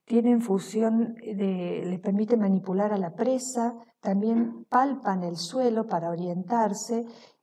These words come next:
y según cómo termine, cómo es la porción, eh, distal de este peripalpo, uno puede reconocer si es macho o hembra. En el caso de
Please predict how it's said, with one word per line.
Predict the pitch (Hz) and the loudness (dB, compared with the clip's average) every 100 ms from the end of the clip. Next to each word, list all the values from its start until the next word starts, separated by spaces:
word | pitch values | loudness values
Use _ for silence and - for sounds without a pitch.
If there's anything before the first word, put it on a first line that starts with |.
| - | -10
y | 302 311 330 - - - | -4 -2 -2 -6 -18 -14
según | - 240 240 269 277 | 2 4 4 0 -2
cómo | 240 247 254 | 0 2 0
termine, | 254 208 202 240 294 233 226 | 0 0 0 0 0 0 0
cómo | 220 220 214 214 | 0 -2 0 -2
es | 214 | 0
la | 214 | -2
porción, | 214 180 - - 208 214 208 - _ - | -2 -6 -6 -2 0 0 -4 -10 _ -8
eh, | 190 180 165 160 165 | -4 -4 -4 -6 -8
distal | 160 180 - 269 294 254 | -6 -6 0 2 4 4
de | 196 | 2
este | 190 208 | 0 -4
peripalpo, | 202 190 202 208 262 233 226 | -4 -4 -2 0 2 2 2
uno | 240 220 220 | 0 2 0
puede | 214 | 0
reconocer | 214 208 185 185 185 202 | 0 -2 -4 -4 -4 -4
si | 208 | -2
es | 185 | -2
macho | 190 196 202 202 | -2 -2 -4 -2
o | |
hembra. | 185 160 151 151 170 - - _ - | -2 -4 -8 -12 -14 -18 -20 _ -4
En | 196 | -2
el | 196 | 0
caso | 190 233 240 233 | 0 0 2 2
de | 208 220 226 | 4 4 2